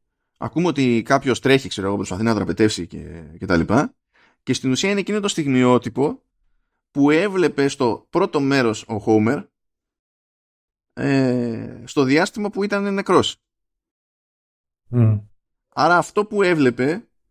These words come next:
Speaker 1: ήταν τα-, όχι απλά κάτι που γινόταν σε άλλη διάσταση, ήταν και κάτι που θα γινόταν σε άλλη διάσταση.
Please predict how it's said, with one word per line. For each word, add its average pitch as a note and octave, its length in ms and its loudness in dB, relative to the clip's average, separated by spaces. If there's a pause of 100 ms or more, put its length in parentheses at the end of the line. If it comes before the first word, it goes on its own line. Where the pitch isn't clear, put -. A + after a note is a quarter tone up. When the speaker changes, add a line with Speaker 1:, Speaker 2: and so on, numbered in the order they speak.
(440)
Speaker 1:
ήταν G3 320 0
τα-, - 320 -10
όχι F3 200 -2
απλά G#3 240 0
κάτι D#3+ 380 0
που C#3+ 140 -2
γινόταν A#2+ 500 0
σε A2+ 140 -2
άλλη G#2+ 200 4
διάσταση, G2 720 -4
ήταν E3+ 360 -4
και D#3 120 -8
κάτι F3 340 -4
που E3 140 -4
θα A#3+ 320 0
γινόταν F3 880 0 (100)
σε - 260 -4
άλλη A#2 220 4
διάσταση. G2+ 540 -2